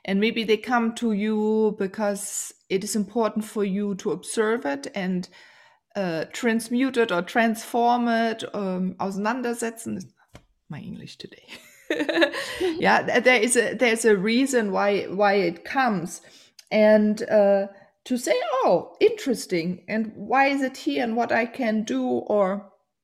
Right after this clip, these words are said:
Speaker 1: you don't, you just let it flow by. And I, I like that, like, in, in a movie, and you just are the observer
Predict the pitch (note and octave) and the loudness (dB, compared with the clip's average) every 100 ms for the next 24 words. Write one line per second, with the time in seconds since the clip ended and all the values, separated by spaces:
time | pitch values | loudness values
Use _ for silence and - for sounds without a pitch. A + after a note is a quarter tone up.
0 | _ - G3+ A3+ A3+ A3+ - A3+ - G#3+ | _ -8 0 2 2 0 -6 -2 -2 -2
1 | - G3+ A3+ G#3 - G#3 F#3+ F#3 F#3 F3 | 0 0 0 -2 -2 0 0 2 2 2
2 | F3 G3+ - F#3 - - F#3+ F3 F3+ F3+ | 0 -4 -6 -4 -4 -4 -4 -4 -4 -4
3 | F3+ E3 E3 - - - _ _ F3 - | -4 -4 -6 -12 -20 -20 _ _ -6 -6
4 | - F3+ E3 E3 F3 E3+ F3 D#3 D#3 E3+ | -2 -2 0 0 0 0 -2 -4 -8 -12
5 | - F3 - - D#3+ D#3+ E3 - E3 E3 | -10 -10 -6 -6 -6 -6 -8 -6 -4 -2
6 | E3+ D#3+ D#3 | -4 -8 -10